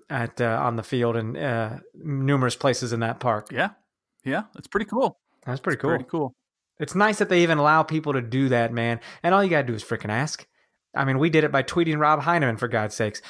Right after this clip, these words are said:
Speaker 1: We're gonna have, like, nineteen couples tweeting at Rob Heineman right now. Like, "Hey, can we get our pictures
Speaker 2: Yeah.
Speaker 1: on?"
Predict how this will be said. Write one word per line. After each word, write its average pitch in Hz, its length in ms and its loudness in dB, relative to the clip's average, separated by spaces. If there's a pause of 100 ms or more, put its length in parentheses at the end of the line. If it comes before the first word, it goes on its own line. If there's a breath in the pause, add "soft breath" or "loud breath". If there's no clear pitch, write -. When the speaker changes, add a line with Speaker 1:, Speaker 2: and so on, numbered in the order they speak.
(220 loud breath)
Speaker 1:
We're 143 80 2
gonna 123 140 2
have, 113 220 0
like, 104 220 -2 (340)
nineteen 123 580 -2
couples 107 420 -2
tweeting 117 340 -2
at 113 80 -6
Rob 113 200 0
Heineman 110 360 -2
right 107 200 -2
now. 104 300 -4 (280 loud breath)
Like, 151 140 4
"Hey, 180 160 6
can 165 180 0
we 175 120 6
get 175 200 4
our 160 120 6
pictures 165 420 2
Speaker 2:
Yeah. 165 120 6
Speaker 1:
on?" 160 100 6